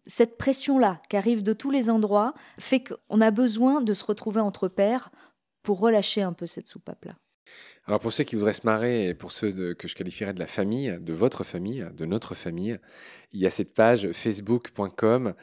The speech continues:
Speaker 2: slash mème deux C D S où on peut voir, euh, bah, toutes ces publications. Plus sérieusement, même si ce qu'on dit est très sérieux, j'aimerais qu'on parle du rapport au monde vétérinaire. Tu l'as évoqué à l'instant.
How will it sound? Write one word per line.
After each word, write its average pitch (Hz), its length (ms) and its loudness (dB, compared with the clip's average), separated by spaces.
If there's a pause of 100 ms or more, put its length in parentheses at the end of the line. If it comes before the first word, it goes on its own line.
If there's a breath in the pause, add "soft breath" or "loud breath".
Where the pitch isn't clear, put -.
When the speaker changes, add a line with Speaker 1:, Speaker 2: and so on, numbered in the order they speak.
(160 soft breath)
Speaker 2:
slash 110 560 0
mème 113 540 2
deux 113 420 4
C - 320 0
D 107 180 2
S 107 360 -2 (340 soft breath)
où 92 80 -10
on 85 40 -10
peut 95 120 -8
voir, 101 380 -2
euh, 80 200 -10
bah, 80 200 -16
toutes - 160 -20
ces - 100 -10
publications. 87 540 -12 (760 loud breath)
Plus 170 260 0
sérieusement, 147 840 2 (320 soft breath)
même 92 220 -10
si 110 140 -10
ce - 80 -12
qu'on 92 100 -8
dit 98 220 -8
est 82 280 -8
très - 140 -10
sérieux, 110 500 -4 (460 soft breath)
j'aimerais 123 300 -2
qu'on 120 160 -8
parle 147 480 -4 (320 soft breath)
du 98 220 -10
rapport 139 760 -4
au 107 200 -6
monde 151 300 0
vétérinaire. 127 480 -2
Tu - 120 -8
l'as 110 100 2
évoqué 117 320 0
à 131 60 2
l'instant. 139 520 -4